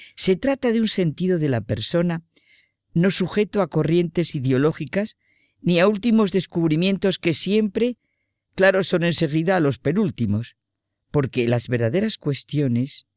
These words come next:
plantéese donde se plantee, son las que se refieren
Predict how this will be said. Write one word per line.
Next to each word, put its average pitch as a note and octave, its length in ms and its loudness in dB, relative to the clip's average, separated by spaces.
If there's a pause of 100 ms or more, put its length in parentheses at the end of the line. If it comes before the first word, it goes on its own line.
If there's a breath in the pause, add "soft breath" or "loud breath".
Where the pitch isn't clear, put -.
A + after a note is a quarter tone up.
(800)
plantéese D3+ 1080 0
donde C3 400 0
se G3 180 -6
plantee, B2+ 640 -2 (520)
son E3+ 320 0
las E3+ 160 -2
que D3+ 120 -4
se - 140 -6
refieren D3 540 -2